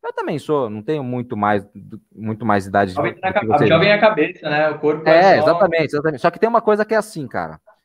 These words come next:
Speaker 1: Hoje vocês são jovens e vocês são, digamos, é,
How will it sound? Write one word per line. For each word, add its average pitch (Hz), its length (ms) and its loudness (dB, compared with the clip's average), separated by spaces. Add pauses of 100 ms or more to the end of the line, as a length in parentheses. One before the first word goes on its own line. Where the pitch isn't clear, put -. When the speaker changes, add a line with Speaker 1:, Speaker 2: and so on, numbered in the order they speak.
(1160)
Speaker 1:
Hoje 208 260 4
vocês 214 280 2
são 220 160 0
jovens 202 400 4
e - 20 -6
vocês 220 300 -8
são, 233 380 -4
digamos, 180 760 -4 (160)
é, 120 420 -4